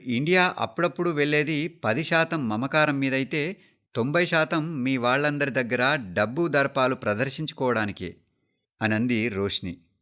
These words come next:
రోష్ని మాటలు పూర్తి కాకముందే కృష్ణమూర్తి అరిచాడు, "You stupid! నీవన్నీ పిచ్చి ఆలోచనలు." "No, Dad. ఎప్పుడైతే ఇరవై మూడేళ్ల కింద నుంచే నువ్వు అమెరికాలో స్థిరపడ్డావో,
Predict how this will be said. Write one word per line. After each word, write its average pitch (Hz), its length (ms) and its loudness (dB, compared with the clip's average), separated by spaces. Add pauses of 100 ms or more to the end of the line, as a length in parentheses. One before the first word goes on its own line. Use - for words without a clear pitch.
(380)
రోష్ని 147 400 -2
మాటలు 135 360 -2
పూర్తి 143 380 -4
కాకముందే 123 600 0
కృష్ణమూర్తి 110 800 -4
అరిచాడు, 90 460 -4 (800)
"You 202 140 10
stupid! 208 600 4 (360)
నీవన్నీ 185 460 2
పిచ్చి 220 440 0
ఆలోచనలు." 185 540 4 (1080)
"No, 131 360 2
Dad. 147 340 6 (460)
ఎప్పుడైతే 180 640 6
ఇరవై 175 320 6
మూడేళ్ల 175 400 2
కింద 165 280 -2
నుంచే 160 400 2
నువ్వు 147 260 0
అమెరికాలో 143 560 2
స్థిరపడ్డావో, 127 840 0